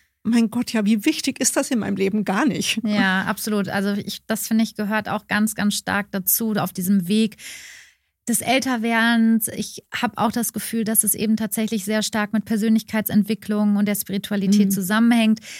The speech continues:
Speaker 2: dass man plötzlich viel besser versteht, warum passiert das denn jetzt überhaupt? Was ist es eigentlich
Speaker 1: Ja.
Speaker 2: gerade? Was will mir das Leben hier gerade eigentlich
Speaker 1: Ja.
Speaker 2: zeigen? Ähm,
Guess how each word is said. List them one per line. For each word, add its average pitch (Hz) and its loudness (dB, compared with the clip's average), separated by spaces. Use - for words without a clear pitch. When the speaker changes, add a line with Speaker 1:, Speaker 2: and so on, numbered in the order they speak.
Speaker 2:
dass 208 -2
man 202 2
plötzlich 214 -4
viel 226 -2
besser 208 -2
versteht, 208 -4
warum 202 2
passiert 202 -4
das 240 -4
denn 214 -2
jetzt 202 -2
überhaupt? 208 -2
Was 196 -2
ist 220 0
es 208 -4
eigentlich 202 0
Speaker 1:
Ja. 196 -4
Speaker 2:
gerade? 196 -2
Was 208 -2
will 220 4
mir 208 6
das 196 0
Leben 226 6
hier 214 6
gerade 202 0
eigentlich 202 0
Speaker 1:
Ja. 214 2
Speaker 2:
zeigen? 233 4
Ähm, 196 2